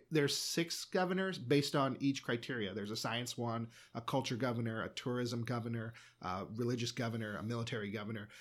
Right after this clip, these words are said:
and you put them into a city, and they give that city specific bonuses. And based on, again, with the culture, you can promote governors to get, there's a little governor tech tree.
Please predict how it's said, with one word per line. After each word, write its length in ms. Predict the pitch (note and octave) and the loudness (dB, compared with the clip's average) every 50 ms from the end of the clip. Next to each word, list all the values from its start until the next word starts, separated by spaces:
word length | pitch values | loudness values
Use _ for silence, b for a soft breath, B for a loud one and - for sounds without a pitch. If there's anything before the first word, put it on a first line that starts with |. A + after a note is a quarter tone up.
| B B B | B B B
and 120 | A#2 A#2+ C#3 | -2 2 2
you 80 | D3+ | 2
put 200 | D#3 - G#3 G#3 | 4 4 4 6
them 140 | G#3 F3+ E3+ | 6 6 6
into 180 | D#3+ D#3 C#3 B2 | 8 8 6 6
a 60 | B2 | 6
city, 260 | - - F3 D3 C3 | 6 6 6 6 6
and 120 | A#2+ A#2+ | 4 2
they 80 | B2+ B2+ | 0 2
give 240 | B2 C#3 D#3 C#3+ C#3 | 4 4 2 4 2
that 180 | C#3 B2 - | 0 0 -2
city 320 | - - - E3+ D#3 C3 A#2+ | -4 0 2 4 4 4 4
specific 480 | - - A2+ - - C#3+ C#3+ A#2+ G#2 | 0 -2 -2 0 2 2 2 0 0
bonuses. 560 | G2+ A#2+ A#2+ A#2 A2+ - - G2+ F#2+ F#2 - - b b b b b b | 0 0 0 0 -2 -2 -2 -4 -4 -4 -8 -10 b b b b b b
And 260 | C#3 C3+ A#2 - B2+ | -2 -2 -2 0 2
based 320 | D3+ D3 D3+ - - - | 4 6 6 4 6 4
on, 240 | D3 C3 C3+ B2+ B2+ - - _ _ | 4 4 4 2 0 -4 -8 _ _
again, 360 | D3 D3+ D3+ E3+ F3 E3+ C#3+ C3+ | 2 6 8 8 8 8 6 4
with 140 | D3 C#3+ | 2 2
the 80 | - C3+ | 2 -2
culture, 380 | C#3 - F3+ F#3 F#3 - D3+ C3 | 4 4 4 4 6 4 4 4
you 140 | B2 C3+ | 4 2
can 160 | C3 C#3+ A#2+ A#2 | 0 0 -2 0
promote 380 | - C3+ B2 D3+ D3+ D3 D3+ | 0 4 6 6 6 6 4
governors 380 | C#3+ C#3 C3+ C#3 C#3 B2+ B2 - | 2 2 2 2 2 0 0 -2
to 80 | - A#2+ | -4 0
get, 300 | A2+ C3+ C3+ - - C#3+ | 4 4 4 4 2 0
there's 160 | C#3 B2+ A#2+ | -2 0 2
a 60 | C3+ | 0
little 160 | C#3 B2+ C3+ | 2 2 2
governor 420 | B2 A#2 C#3 C3+ C#3 C3+ B2+ B2 A#2 | 2 4 4 4 4 4 4 2 0
tech 280 | A#2 - B2 - - | 0 0 -2 -2 -2
tree. 320 | - - - - - - | -8 -10 -10 -10 -12 -14